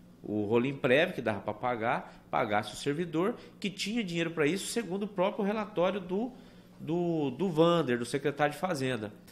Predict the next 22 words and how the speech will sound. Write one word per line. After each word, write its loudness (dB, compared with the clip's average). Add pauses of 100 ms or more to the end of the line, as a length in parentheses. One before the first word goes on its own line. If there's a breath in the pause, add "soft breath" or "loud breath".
(260 loud breath)
Aí 2
depois 6
ele -4
falou, 2
"Não, 4
mas 4
tem 0
mais 0
dívida." -2
Eu, -4
todos -6
nós -2
sabemos -2
que -12
tem -4
mais -2
dívida, -6 (300 loud breath)
só -2
que -14
precisa -6
se -4
organizar. -2